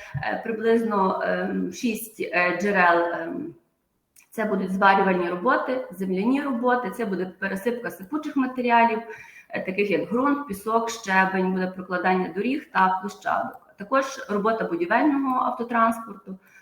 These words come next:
прокладання інженерних мереж та фарбування. І, ем, на стан атмосферного повітря під час будівельно-монтажних робіт буде,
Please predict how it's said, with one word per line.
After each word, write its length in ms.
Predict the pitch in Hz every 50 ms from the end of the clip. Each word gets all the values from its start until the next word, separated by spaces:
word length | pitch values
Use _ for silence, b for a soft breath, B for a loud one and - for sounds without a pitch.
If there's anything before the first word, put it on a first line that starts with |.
| b b _
прокладання 560 | 202 202 202 208 196 190 202 202 202 190 185
інженерних 720 | - - 202 175 - 180 202 233 269 285 277 269 262 - -
мереж 360 | 233 233 233 226 233 226 -
та 200 | - 254 254 269
фарбування. 840 | 254 262 254 202 196 220 214 196 185 170 160 160 - - - - - - _ b b b b b b b b - -
І, 260 | - 214 220 214 214
ем, 600 | 208 208 202 202 202 202 202 196 196 196 202 214
на 100 | 226 233
стан 300 | 233 - 247 247 254 254 -
атмосферного 500 | 262 269 - - 277 269 269 269 254 254
повітря 420 | - 262 254 302 330 330 - 247
під 240 | 226 - - 190 -
час 200 | - 233 220 226 202 208
будівельно-монтажних 1040 | 226 226 220 226 226 226 226 226 226 226 220 226 226 226 220 226 220 226 233 233 240
робіт 440 | 240 247 262 277 269 - - 196
буде, 440 | 214 233 240 240 233 220 220 214 220